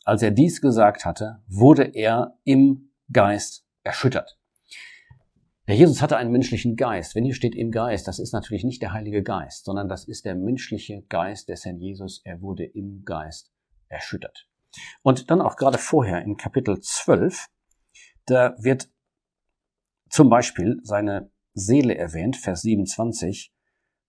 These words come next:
Der Jesus sagt: „Jetzt ist meine Seele bestürzt und was soll ich sagen?“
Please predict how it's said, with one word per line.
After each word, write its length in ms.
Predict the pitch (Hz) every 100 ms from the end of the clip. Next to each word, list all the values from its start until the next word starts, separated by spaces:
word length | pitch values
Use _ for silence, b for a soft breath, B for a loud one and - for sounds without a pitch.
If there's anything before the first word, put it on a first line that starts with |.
| _
Der 80 | 87
Jesus 300 | 104 131 107
sagt: 300 | 101 107 -
„Jetzt 440 | 101 151 - -
ist 300 | 120 123 -
meine 280 | 104 98 95
Seele 420 | 85 104 101 98
bestürzt 840 | 92 90 - - 98 90 - - _ _ -
und 220 | 95 92
was 240 | 87 -
soll 280 | - 85 85
ich 360 | 85 80 - _ _
sagen?“ 480 | 80 82 73 71